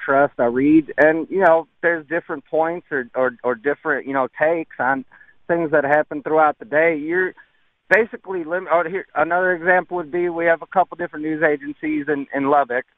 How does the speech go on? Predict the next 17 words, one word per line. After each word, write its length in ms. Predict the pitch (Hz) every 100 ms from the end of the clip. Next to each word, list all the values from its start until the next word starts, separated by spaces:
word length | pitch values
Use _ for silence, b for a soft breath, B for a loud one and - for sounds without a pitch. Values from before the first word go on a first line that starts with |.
| -
but 300 | 143 139 120
one 180 | 185 233
of 120 | 196
them 200 | 196 180
didn't 320 | 190 196 165
report 600 | 131 156 - 190 196 165
that, 220 | - 147 -
you 120 | 156
know, 260 | 160 147 143 _ _ _ _ _ -
Lubbock's 380 | 143 196 196
not 200 | 190 175
like 160 | 151 143
a 80 | 123 -
super 260 | 156 165
crime-ridden 840 | - - 147 151 147 147 151 127 113
city. 380 | - 147 123 110
It's 160 | 110